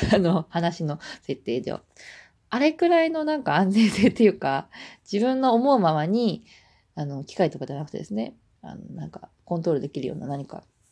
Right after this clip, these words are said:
ピーターパンレベルにこう、自由にこうね、あの、行ったり来たりできる感じじゃないと、ちょっと私は、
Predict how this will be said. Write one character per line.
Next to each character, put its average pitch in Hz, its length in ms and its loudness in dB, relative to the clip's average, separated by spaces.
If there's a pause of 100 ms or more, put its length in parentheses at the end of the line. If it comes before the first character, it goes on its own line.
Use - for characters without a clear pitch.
(1700)
ピ 247 80 -2
ー 254 40 -4
タ 294 100 4
ー - 20 4
パ 285 140 0
ン 277 40 2
レ 277 80 2
ベ 247 100 4
ル 170 60 4
に 139 120 -4
こ 135 120 -4
う、 - 20 -4
自 139 160 -2
由 160 100 4
に 123 140 -4
こ - 200 -12
う - 40 -14
ね、 - 80 -16 (260)
あ 170 60 -16
の、 - 60 -10
行 160 80 -10
っ - 20 -12
た 143 60 -2
り 131 60 0
来 - 40 -10
た 123 100 -6
り 117 60 -6
で 135 120 -4
き 147 200 -4
る 117 180 0
感 151 220 -2
じ 160 100 -2
じ 156 80 0
ゃ 156 60 0
な 170 100 2
い 143 80 -2
と、 262 160 0
ち - 120 -12
ょ - 20 -14
っ - 20 -16
と - 240 -4
私 - 300 -10
は、 - 320 -10